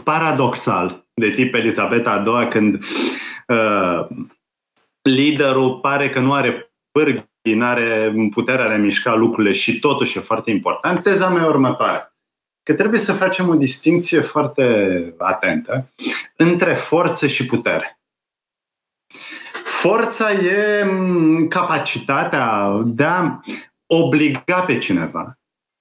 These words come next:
să facă ceva chiar dacă nu-i convine. Uh, și, bineînțeles,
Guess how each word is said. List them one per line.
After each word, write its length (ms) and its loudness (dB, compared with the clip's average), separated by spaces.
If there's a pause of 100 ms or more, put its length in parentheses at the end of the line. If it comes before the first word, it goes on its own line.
(200)
să 260 -2
facă 300 0
ceva 220 0
chiar 180 0
dacă 200 0
nu-i 120 4
convine. 520 2 (1400)
Uh, 200 0
și, 400 0
bineînțeles, 600 0